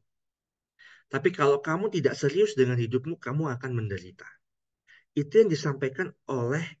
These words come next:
sang bijaksana ini kepada anak-anak muda itu,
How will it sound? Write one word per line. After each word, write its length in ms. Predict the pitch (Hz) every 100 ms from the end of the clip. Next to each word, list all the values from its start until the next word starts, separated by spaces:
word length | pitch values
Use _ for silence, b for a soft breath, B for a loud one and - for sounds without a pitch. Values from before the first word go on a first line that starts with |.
| _ _
sang 400 | _ - - 196
bijaksana 640 | 147 123 127 113 - 110 113 -
ini 160 | 120 175
kepada 400 | - - 107 147
anak-anak 360 | 143 110 110 -
muda 240 | 117 110
itu, 320 | - - 113